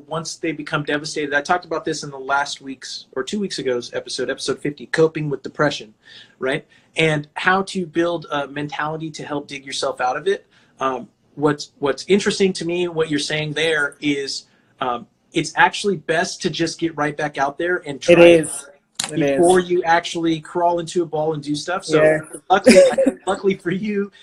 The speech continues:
Speaker 1: you're in a
Speaker 2: Yeah.
Speaker 1: situation where you kinda can't say no. They're like, "Hey, listen,
Speaker 2: Right.
Speaker 1: only happens every four years.
Speaker 2: <laughs> Right.
Speaker 1: You've got another chance. You could get a gold medal." Uh,
Speaker 2: Right.
Speaker 1: all in all, it's not,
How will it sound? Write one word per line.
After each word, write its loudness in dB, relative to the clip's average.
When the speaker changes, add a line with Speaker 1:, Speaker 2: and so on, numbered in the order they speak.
Speaker 1:
you're 2
in 2
a 4
Speaker 2:
Yeah. 2
Speaker 1:
situation -2
where -2
you -4
kinda -4
can't -8
say -4
no. -2
They're -6
like, -8
"Hey, -4
listen, 0
Speaker 2:
Right. -16
Speaker 1:
only 6
happens 4
every 0
four -6
years. 4
Speaker 2:
<laughs> -4
Right. 10
Speaker 1:
You've 4
got 8
another 2
chance. -6
You -8
could -2
get -4
a -6
gold -6
medal." 0
Uh, -8
Speaker 2:
Right. 2
Speaker 1:
all 4
in -4
all, 2
it's -16
not, -8